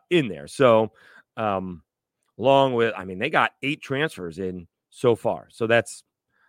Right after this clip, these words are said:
that's pretty good. That's pretty good for, uh, Will Hall,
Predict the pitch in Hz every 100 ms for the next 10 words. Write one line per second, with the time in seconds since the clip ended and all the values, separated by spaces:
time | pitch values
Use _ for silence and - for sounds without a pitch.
0 | _ 92 123 - - 120 104 120 95 76
1 | _ _ _ _ _ _ _ _ _ _
2 | _ _ _ _ _ _ _ _ _ _
3 | _ _ _ _ _ _ _ _ _ _
4 | _ _ _ _ - - 143 - 160 127
5 | 127 117 - 120 110 107 107 110 107 117
6 | 113 107 107 101 95